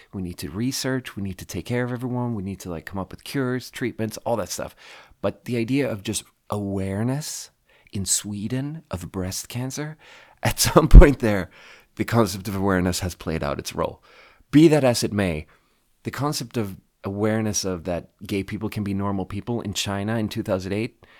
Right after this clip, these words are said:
I think that was a worthy cause, and I will always ho-, hold on to that as the one good thing I did in life. It's a <laughs> li-, little bit like, uh, you know, it reminds me of, uh, Kanye West. He has this one song where he goes, "I made Jesus walk, so I'm never going to hell."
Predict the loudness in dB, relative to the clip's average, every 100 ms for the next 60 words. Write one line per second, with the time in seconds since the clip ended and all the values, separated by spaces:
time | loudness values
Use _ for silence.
0 | -14 -14 -4 -4 -2 -6 -6 -8 -12 -4
1 | -2 -2 -2 -4 -2 -2 -4 -12 -20 -8
2 | -4 0 2 4 2 -2 -8 -8 -6 -2
3 | -4 -4 -6 -6 -8 -12 -20 -10 -4 0
4 | 0 0 -2 -2 -2 0 -2 0 -2 -4
5 | -6 -20 -10 -4 2 4 4 0 -2 0
6 | -2 -2 -4 -2 -2 -2 -2 -6 -6 -10
7 | -10 -16 -6 -2 0 -2 -2 -4 -6 -8
8 | -10 -10 -10 -10 -6 -4 -4 -6 -6 -8
9 | -16 -20 -20 -12 -6 -6 -6 -10 -10 -6
10 | -6 -8 -12 _ -20 -20 _ _ -4 2
11 | 2 2 0 0 -2 -4 -6 -20 -20 -20
12 | -20 -8 0 2 2 -2 -2 0 0 0
13 | 0 -2 -2 -4 -4 -2 -2 -2 0 0
14 | 0 0 0 0 -2 -8